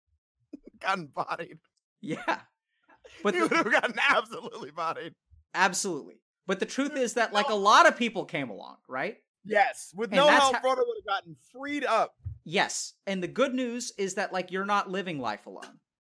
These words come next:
Speaker 2: And that I'm here. Your community is there. Hopefully some family members or people that you love are there.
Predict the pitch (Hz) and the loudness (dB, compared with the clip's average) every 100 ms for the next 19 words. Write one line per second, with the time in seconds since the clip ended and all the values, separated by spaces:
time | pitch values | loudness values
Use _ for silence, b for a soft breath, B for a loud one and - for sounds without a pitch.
0 | _ _ _ _ _ _ _ 151 156 - | _ _ _ _ _ _ _ -8 -6 0
1 | 185 220 214 180 170 202 - _ _ _ | 0 0 -2 -2 -4 -6 -16 _ _ _
2 | _ _ _ _ _ _ _ _ _ 156 | _ _ _ _ _ _ _ _ _ -6
3 | 180 190 180 202 202 175 160 139 131 120 | -4 -4 -6 -4 -4 -6 -6 -6 -6 -6
4 | 156 - _ _ _ _ _ _ _ _ | -10 -16 _ _ _ _ _ _ _ _
5 | _ _ _ _ - 202 214 208 196 190 | _ _ _ _ -4 -4 -4 -6 -6 -10
6 | 175 175 165 160 151 151 156 143 143 156 | -8 -8 -8 -8 -10 -8 -10 -10 -14 -14
7 | 151 139 139 135 127 113 104 98 98 110 | -12 -12 -10 -10 -8 -8 -10 -12 -14 -16